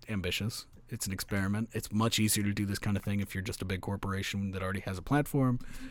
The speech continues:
and harder to do it if you're just somebody, you know, trying to pull together a community. So the idea is, yeah, you run a campaign, a pre-order campaign, a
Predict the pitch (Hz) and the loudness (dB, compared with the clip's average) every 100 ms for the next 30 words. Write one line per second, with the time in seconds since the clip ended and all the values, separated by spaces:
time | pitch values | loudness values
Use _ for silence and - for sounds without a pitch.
0 | - - - - 101 123 190 107 90 - | -8 -8 -8 -6 2 8 8 6 0 -2
1 | 95 98 104 - 101 101 98 - - 110 | -4 -4 -8 -6 -4 -4 -4 -6 -4 -2
2 | 98 95 92 90 - - - - 117 87 | 0 -2 -4 -8 -14 -20 -20 -10 -4 -4
3 | 92 - 95 87 - 95 90 87 82 - | -4 -2 -2 -2 -2 -2 -2 -4 -4 -4
4 | 92 85 80 - - - - - - - | -4 -4 -8 -12 -20 -20 -20 -20 -20 -20
5 | - - - - - - - 117 98 95 | -20 -20 -20 -16 -16 -8 -2 2 4 4
6 | 98 - - - - - - - - - | 2 -2 -18 -20 -20 -20 -20 -20 -20 -20
7 | - - 117 127 123 143 135 117 117 101 | -18 2 6 6 8 10 8 8 6 6
8 | 90 127 131 127 117 123 123 120 107 120 | 6 8 10 8 8 6 8 6 4 2
9 | 117 120 120 117 117 113 110 107 - - | 4 6 6 6 6 6 4 0 -6 -18
10 | - 110 101 - 120 110 107 104 - 110 | -8 -6 -2 4 4 6 4 0 0 -2
11 | 104 107 104 104 101 90 85 | 0 0 2 2 0 -2 -4